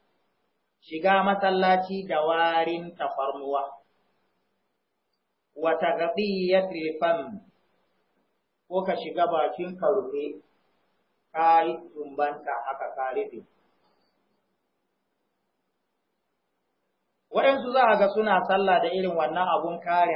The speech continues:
hazon. An rufe hanci, an rufe baki, kuma ana sallah. To, haza manhiyu. Wannan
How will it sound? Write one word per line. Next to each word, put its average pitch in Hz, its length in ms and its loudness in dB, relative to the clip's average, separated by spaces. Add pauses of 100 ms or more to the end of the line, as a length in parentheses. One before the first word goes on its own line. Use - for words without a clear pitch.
hazon. 147 380 -4 (1500)
An 180 180 -2
rufe 202 200 2
hanci, 190 480 0
an 165 200 2
rufe 160 240 -4
baki, - 500 -6
kuma 160 180 -4
ana 160 240 -2 (120)
sallah. 135 360 -6 (1800)
To, 147 140 -6
haza 180 460 2
manhiyu. 135 720 -8 (1000)
Wannan 165 320 -2